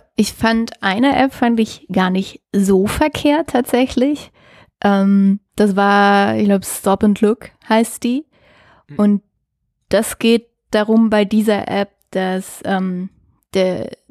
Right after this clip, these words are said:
Speaker 1: Tourismus, die Tourismusbranche, ähm, also immer mehr Leute reisen halt und machen dadurch halt, ähm, Orte für, für die eigentlich ursprünglich Menschen, die da halt leben, so ein bisschen kaputt, ne?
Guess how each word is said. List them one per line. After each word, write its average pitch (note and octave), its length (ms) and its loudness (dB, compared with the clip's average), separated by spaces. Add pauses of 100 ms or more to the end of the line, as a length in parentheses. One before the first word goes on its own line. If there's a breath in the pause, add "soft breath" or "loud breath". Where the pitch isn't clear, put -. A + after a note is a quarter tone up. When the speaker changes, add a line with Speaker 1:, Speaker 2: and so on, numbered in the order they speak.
(120)
Speaker 1:
Tourismus, A#3 680 2
die G#3 140 2
Tourismusbranche, A3+ 1040 0 (640 loud breath)
ähm, G3+ 440 2 (160)
also G#3 180 0
immer A#3 400 2
mehr A3 140 2
Leute G3 300 -2
reisen B3 500 0
halt A#3 320 0
und G3 120 -2
machen G3+ 340 -2
dadurch G3+ 440 0
halt, G3 280 -4 (480 loud breath)
ähm, F#3 500 0
Orte G3 680 2
für, - 260 -8
für G#3 160 -4
die G3+ 540 -6 (460)
eigentlich G#3 300 0
ursprünglich B3 560 2
Menschen, A#3 400 4
die A3+ 80 2
da A3 160 2
halt A3 220 2
leben, G#3+ 460 2 (260)
so G#3+ 120 -2
ein G#3+ 40 4
bisschen G#3 300 0
kaputt, D4 420 -2
ne? G#3 260 0